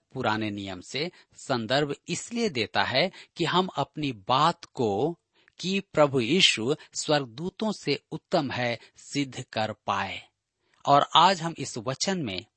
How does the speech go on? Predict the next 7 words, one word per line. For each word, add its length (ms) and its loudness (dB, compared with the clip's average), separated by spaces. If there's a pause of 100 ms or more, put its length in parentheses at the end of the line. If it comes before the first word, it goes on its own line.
(140)
पढ़ते 480 0 (420)
और 200 8
देखते 380 2
हैं 340 0 (260)
कि 160 0
प्रभु 420 2
यीशु 560 0